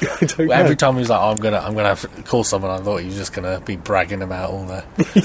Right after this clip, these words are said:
Speaker 1: <laughs>
Speaker 2: I did think it was a bit weird that Tanya was like, "Oh, he sounded weird. I think they had sex." <laughs>
Speaker 1: Yeah, like, perhaps
Speaker 2: Like
Speaker 1: he's got, like, sex sense.
Speaker 2: Yeah, it's like, do they, do people know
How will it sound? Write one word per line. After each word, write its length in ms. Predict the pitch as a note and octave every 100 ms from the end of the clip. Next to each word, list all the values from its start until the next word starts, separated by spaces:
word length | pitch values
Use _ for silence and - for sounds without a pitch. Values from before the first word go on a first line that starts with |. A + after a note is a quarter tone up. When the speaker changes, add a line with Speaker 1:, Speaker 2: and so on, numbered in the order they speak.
| -
Speaker 1:
<laughs> 0 |
Speaker 2:
I 100 | C#4+
did 260 | A2+ D3+ C#3+
think 200 | C3+ A#2+
it 40 |
was 120 | A2
a 40 | G#2+
bit 180 | G2
weird 180 | G2+ G2
that 100 | G#2
Tanya 180 | G2+ G2+
was 100 | G2
like, 120 | G#2
"Oh, 120 | C3+
he 80 | C3+
sounded 400 | B2 C3 B2+ A2+
weird. 220 | B2+ A#2+
I 60 | B2
think 180 | - C#3+
they 80 | A2+
had 160 | A2
sex." 480 | - C3 A2+ - -
<laughs> 40 | E3
Speaker 1:
Yeah, 440 | A#3 F#3 B2+ C3 C#3
like, 280 | D#3 C3+ A#2+ -
perhaps 60 |
Speaker 2:
Like 140 | C#3+ F#3
Speaker 1:
he's 120 | C#3+
got, 180 | C3+ A#2+
like, 260 | A#2+ A2 -
sex 440 | - C#3+ - -
sense. 640 | - - F2 G#2+ - - - B2
Speaker 2:
Yeah, 180 | A#2+ G2
it's 120 | -
like, 140 | G#2+
do 100 | -
they, 200 | B2 A#2 G#2+ - - -
do 80 | -
people 260 | C3+ B2
know 260 | G2 F#2